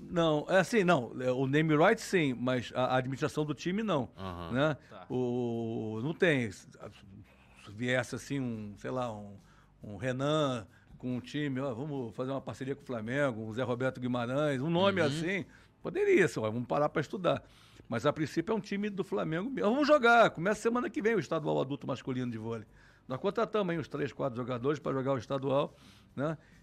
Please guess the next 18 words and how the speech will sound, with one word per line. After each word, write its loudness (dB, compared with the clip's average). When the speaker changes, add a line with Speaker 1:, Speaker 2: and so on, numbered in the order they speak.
Speaker 1:
Então -2
nós 0
queremos 4
já 6
pro -4
ano 0
que -4
vem -2
projetar 0
a 0
Superliga -4
C. -4
Jogar 2
a 4
Superliga 6
C 2
é 4
mole. 8